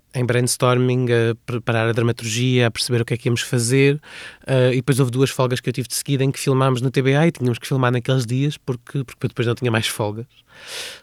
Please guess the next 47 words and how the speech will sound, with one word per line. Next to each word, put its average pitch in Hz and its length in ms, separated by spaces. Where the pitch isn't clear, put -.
E 127 60
filmámos 123 440
tudo, 147 340
eu 123 40
também 120 240
tive 117 180
essa 123 220
multivalência 123 640
de - 80
fazer 117 240
meio 117 200
de 117 280
ou - 40
seja, 110 280
entrava 131 320
como 131 180
atriz 143 300
juntamente 127 380
com 139 100
a 135 40
Lila, 151 260
mas 139 140
também 127 160
estava 123 180
a 123 40
fazer 120 260
re-, 131 160
de 123 160
realizador, 127 600
era 139 180
a 127 40
única 127 240
pessoa 131 220
que - 80
sabia 123 240
operar 123 400
um 120 100
gravador 120 480
e 113 100
era 117 100
eu 117 100
que 113 60
estava 113 220
a - 20
operar 110 280
o 113 60
som, 151 460